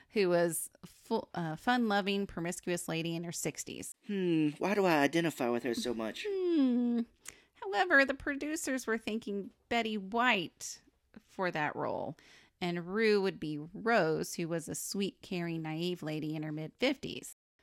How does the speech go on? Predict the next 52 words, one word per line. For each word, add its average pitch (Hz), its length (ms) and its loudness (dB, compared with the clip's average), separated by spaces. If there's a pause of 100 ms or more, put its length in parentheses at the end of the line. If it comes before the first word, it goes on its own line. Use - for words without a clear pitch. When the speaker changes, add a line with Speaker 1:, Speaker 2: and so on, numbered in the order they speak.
(120)
Speaker 1:
After 254 240 2
auditioning, 185 540 2
the 175 60 -2
producers 180 500 -2
saw 165 280 0
that 156 220 -8
Betty 170 260 -2
would 170 400 -2
be 170 160 -4
best 156 380 -4
for 180 120 -2
Rose 160 560 -4
and 165 220 -4
Rue 165 220 -2
be 156 160 -6
best 151 300 -6
for 160 120 -6
Blanche, - 640 -4 (180)
and 165 160 -8
I 170 140 -8
could 165 220 -8
not 160 200 -4
agree 160 280 -8
more. 156 140 -8
Speaker 2:
She 147 120 4
slept 139 340 6
with 120 140 0
them 110 280 -2
to 113 240 2
get - 180 -4
the - 80 -10
part. 98 320 -2 (200)
Speaker 1:
Probably. 170 680 -6
Speaker 2:
Y-, 214 160 -6
you 175 100 2
know, 233 100 12
it'd 240 80 10
be, 151 280 2
you'd 214 160 0
be 127 80 6
great 190 380 8
for 139 80 4
Blanche. 110 500 -2 (320)
Speaker 1:
<laughs> - 300 -4
Speaker 2:
After 143 180 4
what 143 220 8
we 180 140 12
just 120 240 2
did, 107 300 4
you 113 180 4
toe-sucking 143 640 6
whore. 147 320 6